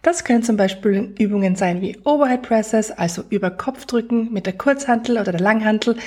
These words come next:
aber auch horizontale Bewegungen wie Bench Presses, also Bankdrücken.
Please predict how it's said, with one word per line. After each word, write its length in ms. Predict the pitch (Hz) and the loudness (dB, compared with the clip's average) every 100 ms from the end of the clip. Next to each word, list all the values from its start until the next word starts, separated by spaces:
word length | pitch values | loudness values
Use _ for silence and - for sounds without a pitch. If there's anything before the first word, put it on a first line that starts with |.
| - - - | -14 -14 -2
aber 320 | 285 311 - | 0 2 2
auch 200 | 220 - - - | 0 -2 -14 -4
horizontale 480 | 220 247 247 233 214 | 0 0 2 2 2
Bewegungen 640 | 208 196 202 202 196 - | 2 2 2 0 -2 -2
wie 180 | 180 175 - - _ - | -2 -2 -10 -20 _ 0
Bench 260 | 226 233 | 0 0
Presses, 420 | 208 190 202 190 | 0 0 0 -4
also 420 | - 185 240 226 226 - | -2 0 2 0 -2 -8
Bankdrücken. 760 | - 330 - 208 190 - 269 - | -4 -4 -2 -2 -2 -4 -8 -12